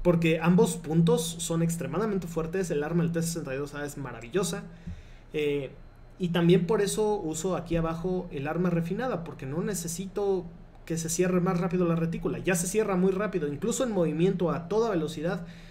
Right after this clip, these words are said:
la retícula es muy pequeña. <laughs> Entonces, realmente no vale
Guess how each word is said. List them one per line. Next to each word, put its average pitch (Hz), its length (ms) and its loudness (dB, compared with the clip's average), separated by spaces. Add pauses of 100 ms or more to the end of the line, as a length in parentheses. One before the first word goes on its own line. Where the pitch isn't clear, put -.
(120)
la 160 80 0
retícula 202 420 0
es 175 80 2
muy 240 160 2
pequeña. 196 400 -2 (160)
<laughs> - 480 -6
Entonces, 175 680 4 (440)
realmente 175 520 6
no 175 140 6
vale 170 160 6